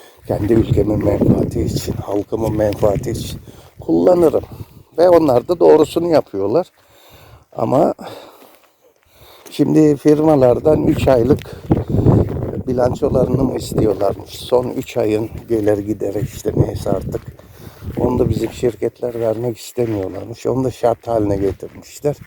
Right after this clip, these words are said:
Bilmiyorum artık orada veri mi çalmak istiyorlar. Hepsinde var bir amaç. Kim haklı, kim haksız bilmiyorum da. Böyle olabilir mi, olmaz mı? Bizi bu hale getiren politikalarımızdır,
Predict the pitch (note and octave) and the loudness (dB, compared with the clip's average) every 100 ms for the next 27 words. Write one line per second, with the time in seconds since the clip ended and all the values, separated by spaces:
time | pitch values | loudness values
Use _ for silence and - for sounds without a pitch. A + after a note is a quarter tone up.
0 | - - - - - - B2+ A2+ G2 F#2+ | -20 -20 -20 -20 -16 -4 0 2 0 0
1 | G2 G2 - - G2+ G#2 - F#2+ G#2+ A2 | 0 0 -2 -6 -4 -2 -2 2 6 6
2 | A2+ - - - - B2+ - - G#2 G2 | 4 2 -16 -14 -4 -4 -4 -2 -2 0
3 | F#2+ - - - G#2 F#2 G2 - _ _ | -4 -6 -12 -2 2 2 0 -2 _ _
4 | - - - - - - - - C#3 A#2+ | -20 -20 -20 -18 -18 0 0 2 0 6
5 | A#2 C#3+ C3+ C3+ B2+ B2 A2 - - - | 8 8 6 6 6 4 2 -4 -16 -18
6 | _ _ - - _ C3+ A2+ A#2 _ A2+ | _ _ -20 -20 _ -6 0 -2 _ -8
7 | - A#2 A#2+ A#2 - A2 G#2+ B2+ D3 B2 | -4 -2 -2 -4 -6 -6 0 4 6 6
8 | C3 E3+ B2+ - - - - - - - | 6 6 4 0 -2 -10 -20 -20 -20 -20
9 | - - - A2 B2 G#2+ G2+ G2+ A2 A2 | -12 -4 0 4 6 6 4 4 4 4
10 | G#2 G2 G#2 A2+ A#2 G#2+ G2+ G2+ E3 A2 | 0 2 2 2 -2 -2 -8 -4 -4 -4
11 | A2+ D#3+ D3 D3+ C#3+ A2 G2 G#2+ C3 A#2 | -4 -4 -2 0 4 4 4 4 4 2
12 | G2+ B2+ C3+ - B2+ A2+ - A#2+ F#2+ F#2 | 0 0 -2 0 -2 -2 -2 0 0 0
13 | F#2+ G#2 A2 C3 | -2 -4 -4 -2